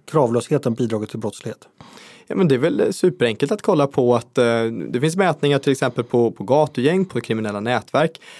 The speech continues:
Speaker 2: där det är en, en tydlig majoritet utav samtliga, ungefär fyra av fem,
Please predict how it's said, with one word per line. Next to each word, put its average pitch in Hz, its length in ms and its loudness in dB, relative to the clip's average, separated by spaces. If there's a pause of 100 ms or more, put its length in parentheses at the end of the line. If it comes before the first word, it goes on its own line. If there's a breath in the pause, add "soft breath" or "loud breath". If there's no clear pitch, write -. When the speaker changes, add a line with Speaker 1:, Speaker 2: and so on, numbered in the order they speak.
(140)
Speaker 2:
där 135 180 2
det 135 80 2
är 117 140 4
en, 113 160 -2
en - 80 -6
tydlig 110 320 0
majoritet 113 520 -2
utav 143 180 0
samtliga, 123 640 -2
ungefär 117 300 -2
fyra 104 320 0
av - 40 -4
fem, - 420 -4